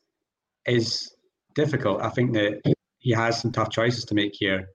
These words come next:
So I don't think there's anyone glaringly missing that I would have even put into the final squad, 'cause I think it's difficult enough. The likes of Wijnaldum's out injured. Karsdorp's not really in form at the moment. Um, Van de Beek's come back from injury. He's not playing. So I, I don't think there's anyone that you could really say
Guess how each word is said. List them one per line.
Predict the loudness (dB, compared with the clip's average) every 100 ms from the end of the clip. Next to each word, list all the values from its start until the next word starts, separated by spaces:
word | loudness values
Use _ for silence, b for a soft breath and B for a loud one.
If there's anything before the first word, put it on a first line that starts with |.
| _ _ _ _ _
So | -2 0
I |
don't | 4 4
think | 4
there's | 4
anyone | 4 2
glaringly | 4 2 2 4
missing | 2 2 0
that | 2
I |
would | 2
have | 0 -2 -4
even | 0 0 0 -4 -6
put | -2
into | 0 0
the | -2
final | 0 2 2
squad, | 0 2 2 0
'cause | -4
I | 0
think | 0
it's | 0
difficult | -2 -2 -8
enough. | -2 -2 -4 -12 _ _ _ _
The | 0
likes | 0 2
of | 0
Wijnaldum's | 2 2 4 4 2 2
out | 2 2
injured. | 2 2 0 0 -4 -18 _ _ _ -2
Karsdorp's | 0 2 2 0 0 0
not | 0 0 -12 _ _ -2
really | 2 2
in | 2 2
form | 2 4
at | 2
the |
moment. | 2 2 2 0 -10 _ _ _ _ -6
Um, | -2 0 -2 -6 -14 _ _
Van | 2
de | 4
Beek's | 4 0
come | 0 0
back | 2 0
from | 2
injury. | 4 4 2
He's | 2
not | -2 -2
playing. | 0 0 0
So | 0 0
I, | -2 -4 -8
I | 0
don't | 2
think | 4 4
there's | 4
anyone | 4 4 2
that | 0
you | -6
could | -2
really | 0 0
say | 2 2 2 -4